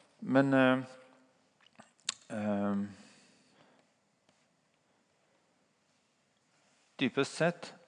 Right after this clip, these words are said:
så tror jeg Daniel handler om Jesus og er en profeti om han. Eh, og når du leser Daniels bok og alle disse rikene og fabeldyrene og englene og alt dette,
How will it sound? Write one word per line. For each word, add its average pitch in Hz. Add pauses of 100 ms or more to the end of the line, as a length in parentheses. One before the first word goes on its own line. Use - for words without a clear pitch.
så 127
tror 107
jeg 107
Daniel 107 (220)
handler 98
om 104
Jesus 160 (960)
og 101
er 95
en 98
profeti 98
om 104
han. 92 (1500)
Eh, 120
og 135
når 160
du 185
leser 165
Daniels 110
bok 113 (320)
og 110
alle 117
disse 113
rikene 104
og 101
fabeldyrene 92
og 95
englene 98
og 101
alt -
dette, 131